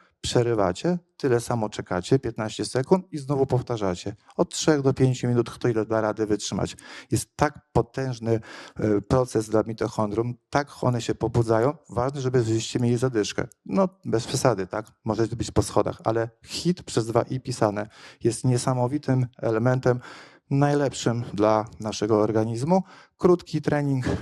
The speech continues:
intensywny, w skrócie, żeby była zadyszka.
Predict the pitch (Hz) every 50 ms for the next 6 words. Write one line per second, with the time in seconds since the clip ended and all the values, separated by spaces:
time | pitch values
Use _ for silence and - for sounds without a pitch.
0 | - - - 151 151 147 - 143 135 127 - 135 135 123 123 127 120 120 - _
1 | _ _ - _ _ - - - - 135 127 - - 120 117 95 185 127 107 107
2 | 104 101 98 101 98 101 101 92 - 101 101 101 101 92 90 90 - - - -